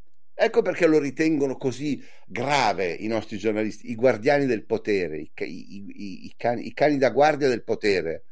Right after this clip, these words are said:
come i Mentana, le Palombelli, questi qua che ne parlano sempre di sta roba del, del, del Campidoglio come se avessero ammazzato e trucidato cinquemila americani. Cioè, è una roba pazzesca come ne parlano.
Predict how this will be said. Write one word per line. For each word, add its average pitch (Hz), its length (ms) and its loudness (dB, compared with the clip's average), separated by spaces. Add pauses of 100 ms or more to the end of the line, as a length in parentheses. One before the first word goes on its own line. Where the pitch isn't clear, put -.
(560)
come 107 200 0
i 104 40 2
Mentana, 113 500 2
le 95 140 -2
Palombelli, 98 560 0
questi 90 220 -12
qua 101 120 0
che 87 120 -6
ne 82 100 -6
parlano 110 400 -2
sempre 117 280 -4
di 90 100 -8
sta 92 140 -2
roba 107 200 2
del, 90 160 -2
del, 87 240 -2 (220)
del - 120 -8
Campidoglio 120 520 2
come 90 160 -4
se 104 120 0
avessero 104 320 0
ammazzato 110 600 2
e 113 40 -2
trucidato 110 840 2 (240)
cinquemila 120 500 2
americani. 101 640 2
Cioè, 117 120 0
è 123 80 2
una 151 80 6
roba 160 180 4
pazzesca 98 500 0
come 85 160 -4
ne 78 80 -6
parlano. 64 580 -6